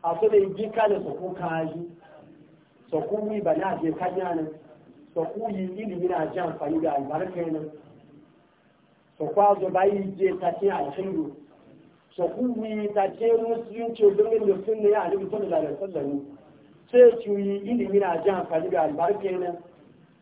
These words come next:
Family yi jo be zuriya yi ji. Sai su na bi ni ku ya bo. Sai ta ruwa zuriya yi ji zan doro. Ko da ya kun bi ja irin doro ma. Ko ya murjiya, ko ya khawarij, ko ya kadariya, ko ya jabriya, ko ya sufanci,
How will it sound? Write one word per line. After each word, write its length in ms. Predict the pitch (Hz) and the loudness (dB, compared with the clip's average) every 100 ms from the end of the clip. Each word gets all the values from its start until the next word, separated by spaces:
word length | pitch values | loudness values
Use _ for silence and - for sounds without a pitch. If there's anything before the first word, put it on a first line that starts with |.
| _ _ - | _ _ 4
Family 380 | 254 254 233 | 6 4 0
yi 180 | 254 262 | 0 0
jo 180 | 214 208 | 8 8
be 160 | 208 208 | 10 8
zuriya 380 | 190 196 240 247 | 6 4 6 6
yi 120 | 240 | 4
ji. 340 | 202 202 - - _ _ _ _ _ _ _ - | -4 -8 -10 -16 _ _ _ _ _ _ _ 6
Sai 220 | 254 247 | 8 8
su 80 | 202 | 4
na 160 | 214 220 | 0 2
bi 120 | 240 | 2
ni 260 | 247 240 233 | 0 -2 -2
ku 140 | 240 | 4
ya 160 | 220 202 | 6 6
bo. 180 | 208 - - - - - - - - - | 4 2 -2 -18 -20 -20 -20 -20 -10 2
Sai 160 | 233 | 4
ta 140 | 233 220 | 6 4
ruwa 300 | 226 208 208 | 6 6 6
zuriya 360 | 175 175 226 233 | 4 2 6 6
yi 120 | 180 | 4
ji 60 | |
zan 260 | 202 202 202 | 4 4 6
doro. 400 | 285 294 247 160 - - _ _ | 8 8 8 2 -2 -18 _ _
Ko 120 | 165 165 | -6 -2
da 120 | 180 | 0
ya 200 | 170 190 196 | 2 2 2
kun 200 | 190 196 | 0 -4
bi 80 | 240 | 0
ja 140 | 240 214 | 4 4
irin 280 | 233 202 196 | 4 0 6
doro 360 | 233 226 190 | 8 10 8
ma. 140 | 185 185 196 - - | 2 -6 -12 -20 -2
Ko 100 | 226 233 | 8 8
ya 140 | 233 | 8
murjiya, 540 | 233 233 233 233 214 202 | 4 -2 -2 2 4 4
ko 100 | 233 | 4
ya 120 | 233 233 | 2 2
khawarij, 480 | 180 190 196 220 175 220 | 0 4 2 2 -2 0
ko 80 | |
ya 80 | 233 208 | 0 0
kadariya, 560 | 180 165 170 196 190 190 | -2 0 2 2 2 0
ko 80 | |
ya 80 | 233 | -2
jabriya, 580 | 208 180 156 185 196 190 | -2 -4 -2 2 2 4
ko 80 | 220 | 2
ya 100 | 214 | 0
sufanci, 720 | 220 214 233 220 - - | -4 -6 -2 -4 -4 -14